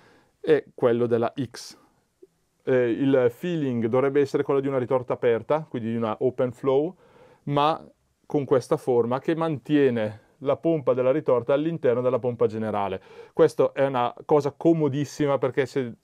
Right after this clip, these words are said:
pensate di andare in buca in orchestra a suonare, abbiamo sempre il muro alle spalle che dà un fastidio bestiale per chi suona le ritorte open.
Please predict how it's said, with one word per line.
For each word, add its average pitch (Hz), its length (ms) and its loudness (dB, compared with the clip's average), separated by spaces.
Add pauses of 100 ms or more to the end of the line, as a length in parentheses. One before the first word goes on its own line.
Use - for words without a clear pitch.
(120)
pensate 135 380 0
di 135 80 0
andare 123 260 0
in 120 140 -4
buca 123 400 0
in 120 140 -2
orchestra 117 400 0
a 117 40 -4
suonare, 110 480 -4 (340)
abbiamo 123 340 -2
sempre 131 420 0
il 120 60 0
muro 127 260 2
alle 123 140 0
spalle 107 560 -2 (360)
che 131 200 0
dà 120 120 0
un 127 140 -4
fastidio 123 580 -4
bestiale 120 560 -2
per 123 200 -4
chi 117 240 -6
suona 107 280 -4
le 113 120 0
ritorte 107 500 -4
open. 104 420 -6